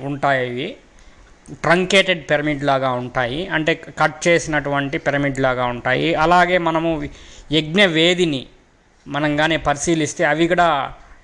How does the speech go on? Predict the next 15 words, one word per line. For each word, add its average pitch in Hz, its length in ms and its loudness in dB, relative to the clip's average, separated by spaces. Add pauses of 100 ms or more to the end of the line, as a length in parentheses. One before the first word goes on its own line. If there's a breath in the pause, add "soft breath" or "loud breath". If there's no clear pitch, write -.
ట్రంకేటెడ్ 156 640 -2
పిరమిడ్ 139 320 -2
లాగా 131 280 0
ఉంటాయి. 131 520 -2
పిరమిడ్ 165 520 0
లోపల 160 360 4
ఇలా 143 420 0
ఉంటుంది, 139 580 -4
దాన్ని 147 360 0
కింగ్ 180 260 0
ఛాంబర్ 151 460 0
అంటారు, 131 380 0
మధ్యలో 147 440 2
ఉండేటువంటి 127 600 -2
దాన్ని. 120 480 -4